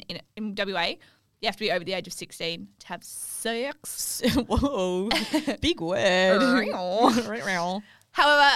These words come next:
Speaker 1: sometimes people get confused, Kate. So can a sixteen-year-old and a nineteen-year-old or anyone over the age of eighteen legally have sex?
Speaker 2: Yes, they can.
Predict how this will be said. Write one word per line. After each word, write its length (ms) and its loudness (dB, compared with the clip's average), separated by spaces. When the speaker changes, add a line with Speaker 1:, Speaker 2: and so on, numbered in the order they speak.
Speaker 1:
sometimes 880 0
people 260 -6
get 240 -8
confused, 880 -10
Kate. 240 -10
So 240 -2
can 320 -4
a 140 -4
sixteen-year-old 720 -8
and 140 -8
a 60 -10
nineteen-year-old 840 -4
or 200 -6
anyone 360 -6
over 140 -2
the 80 -2
age 160 -2
of 80 -12
eighteen 460 -6
legally 460 -6
have 120 -10
sex? 540 -14
Speaker 2:
Yes, 160 -4
they 80 -8
can. 240 -10